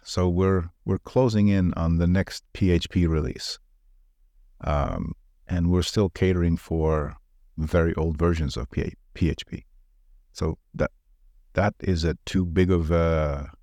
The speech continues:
chasm between the two. So that means we're waiting for a very long time to find optimized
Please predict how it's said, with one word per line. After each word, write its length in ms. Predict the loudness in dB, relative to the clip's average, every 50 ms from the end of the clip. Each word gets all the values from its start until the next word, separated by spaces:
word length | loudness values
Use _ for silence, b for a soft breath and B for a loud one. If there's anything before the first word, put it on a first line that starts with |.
| _ _
chasm 440 | -6 -2 0 0 0 0 -2 -2 -2
between 380 | -4 -6 -4 -4 -2 -2 0
the 100 | 0 -2
two. 340 | -4 -2 0 0 0 0 -2 -8
So 160 | -10 -6 -2 0
that 180 | 2 2 2
means 480 | 2 2 2 4 4 2 2 2 0 -2
we're 240 | -2 0 0 0 0
waiting 420 | 0 2 2 2 2 2 0 -2
for 200 | -2 -4 -4 -4
a 60 | 0
very 180 | 0 2 2 2
long 260 | 2 2 2 2 0
time 300 | 0 -2 0 0 0 0
to 80 | 0 -2
find 300 | -4 -4 -2 -2 -2 -2
optimized 640 | -2 -4 -4 -2 -2 -2 0 0 -2 -4 -6 -8